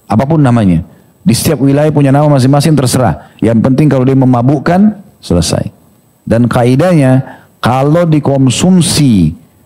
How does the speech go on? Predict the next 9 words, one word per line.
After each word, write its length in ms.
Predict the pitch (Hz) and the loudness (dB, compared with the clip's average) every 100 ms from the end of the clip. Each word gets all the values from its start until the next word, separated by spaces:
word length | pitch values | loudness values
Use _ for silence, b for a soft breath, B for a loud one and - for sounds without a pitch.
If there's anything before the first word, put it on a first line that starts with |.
| _ | _
banyak 720 | 135 123 156 180 175 156 - | 0 0 0 2 2 0 0
memabukkan, 1040 | 135 131 123 123 147 107 151 190 254 - - - | 0 2 0 0 -2 -2 -2 0 0 -2 -12 -4
berarti 320 | - - 139 | -2 0 -2
sedikitnya 720 | 131 123 - - 135 208 247 - - _ _ - | 0 -2 -2 -2 0 0 -2 -6 -20 _ _ -6
haram. 480 | 90 101 87 - - - _ _ _ _ - | -2 0 0 -2 -8 -16 _ _ _ _ -2
"Ma 160 | 104 - | 0 0
askara 400 | 143 - 123 113 | -2 -2 -2 -2
kathiru 480 | 98 101 156 175 185 | -2 -2 0 2 0
faqaliluhu 960 | 143 127 120 120 120 117 143 214 214 | -2 -2 0 0 2 2 2 0 -4